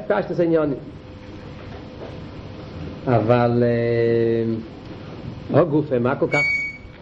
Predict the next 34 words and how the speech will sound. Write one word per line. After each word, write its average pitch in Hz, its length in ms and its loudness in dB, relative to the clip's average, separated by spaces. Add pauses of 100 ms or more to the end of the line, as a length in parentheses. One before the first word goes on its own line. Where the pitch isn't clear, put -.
(200)
מה 135 160 4
היה 175 240 2
כל 160 100 2
כך 160 180 2
חמור 156 600 4
אם 156 80 2
היה 156 380 4 (260)
טיפה 160 260 2
של 156 160 2
מזבח 139 420 2
נכנס 143 320 0
בחלקו 143 380 2
של 135 120 2
יהודו? 131 320 4 (100)
מה, 131 360 2
מה 135 120 2
כואב 147 280 4
לך 127 220 0
כל 120 60 0 (120)
כך? - 100 -4 (920)
מה 143 140 6
אכפת 151 340 2
לי 143 180 6
אם 131 60 2
קצת 160 440 2
מהמזבח 143 600 4 (120)
נכנס? 151 400 2
זה, 180 380 2
זה, 175 200 2
זה 170 120 2
עם 196 180 2 (140)
אחד 196 240 0
שם 180 120 2 (400)
קטנה, 160 420 2